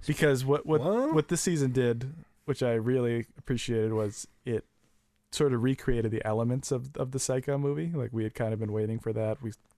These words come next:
Speaker 1: I mean, the infamous shower scene and
Speaker 2: Mm-hmm.
Speaker 1: Marion Crane coming by the Bates Motel, but they subverted our expectations and did something entirely different and exciting and, and, uh, unexpected. Um,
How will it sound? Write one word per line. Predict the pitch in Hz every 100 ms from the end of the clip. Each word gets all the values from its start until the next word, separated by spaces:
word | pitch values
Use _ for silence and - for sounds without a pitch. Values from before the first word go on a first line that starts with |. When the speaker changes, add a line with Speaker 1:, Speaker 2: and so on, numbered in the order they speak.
| -
Speaker 1:
I |
mean, | 104 104
the | 107
infamous | 107 107 110 107
shower | 113 113 107
scene | - 110 110 110 107
and | 107
Speaker 2:
Mm-hmm. |
Speaker 1:
Marion | 110 110 107 104
Crane | 117 110 107 107 - - _ _ _ _ _ _ _ -
coming | 120 110
by | 110 104
the | 107
Bates | 110 -
Motel, | 107 110 107 - -
but | -
they | 113 104
subverted | - 110 104 110 107 107
our | 104 101
expectations | 104 - 110 - 98 - 101 107 -
and | 104 101
did | 104 -
something | 104 104
entirely | 101 104 107 107 107 95 _ _
different | 135 - 131 120 120 107
and | 101 - - - 143 - - - - -
exciting | 120 - 113 104 104 92
and, | 92 -
and, | - - - -
uh, | - - - - -
unexpected. | 104 - 110 98 107 - - _ -
Um, | 107 -